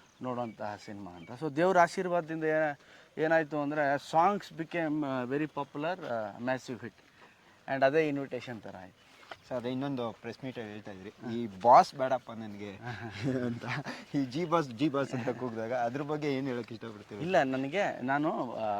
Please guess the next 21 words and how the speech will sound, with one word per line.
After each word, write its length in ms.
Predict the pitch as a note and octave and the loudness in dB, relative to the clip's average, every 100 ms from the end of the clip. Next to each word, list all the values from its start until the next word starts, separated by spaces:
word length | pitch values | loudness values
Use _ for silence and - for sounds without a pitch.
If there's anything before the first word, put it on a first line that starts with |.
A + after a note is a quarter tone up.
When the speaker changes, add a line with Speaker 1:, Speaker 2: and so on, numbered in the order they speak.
| F#2+ F2+ - - - | -2 -6 -12 -18 -8
Speaker 1:
ನಿಮ್ಮನೆ 380 | C3 D#3 E3 E3+ | -6 2 4 4
ಹುಡುಗ 260 | C3 B2 A2+ | 0 -2 -2
ಅಂತ. 260 | G#2+ - G2 - - A2 - - - | -4 -6 -12 -14 -18 -18 -18 -20 -18
ಓಕೆ, 420 | - - - C3 - - - - - - - - | -14 -8 -6 -8 -14 -20 -20 -20 -20 -20 -20 -10
ಆ, 60 | A#2 A#2 A#2 B2 - _ | -4 -2 0 -2 -4 _
ಯಾರ್ಯಾರು 460 | D#3 E3+ F#3+ A3 G3+ | 4 6 8 6 2
ಕರೀತಾರೋ, 460 | F#3+ F#3 F#3 F#3 F3+ | -4 -4 -4 -2 -2
ಆ, 800 | D3 B2+ A#2 A#2 G#2+ F#2 - A#2+ | -2 -4 -4 -2 -2 -4 -6 -4
ಅವ್ರು 160 | B2 | -4
ಕರ್ಕೋಬೋದು. 580 | - B2 - C3+ G#2 E2 - - - - - | -4 -4 -4 -6 -6 -10 -18 -20 -20 -20 -2
ಅವ್ರವ್ರ 340 | G#3+ A#3+ G#3+ | 2 6 6
ಪ್ರೀತಿ 360 | E3+ D#3+ D3 C3 | 4 -4 -2 0
ಅಲ್ವಾ, 320 | A2 C3 C3 - - - | 2 0 -2 -8 -20 -4
ಅವ್ರವ್ರನ್ನ 500 | D#3+ D#3+ D3+ C#3+ C#3 | 0 2 2 0 0
ಹೆಂಗೆ 240 | B2+ C3+ | -2 -2
ಹೆಂಗೆ 160 | C3+ C3 | -4 -4
ಕರಿಬೇಕು 520 | B2 A#2+ A2 G#2 A2 | -6 -6 -8 -10 -10
ಅಂತ. 180 | F#2+ - | -8 -2
ಅದು 240 | F3+ F3 | -2 0
ಅಭಿಮಾನಿಗಳಿಗೆ 560 | E3 F3 F#3+ F#3+ F3+ F3 | 0 2 2 4 2 4
ಅವ್ರ, 200 | E3 | 4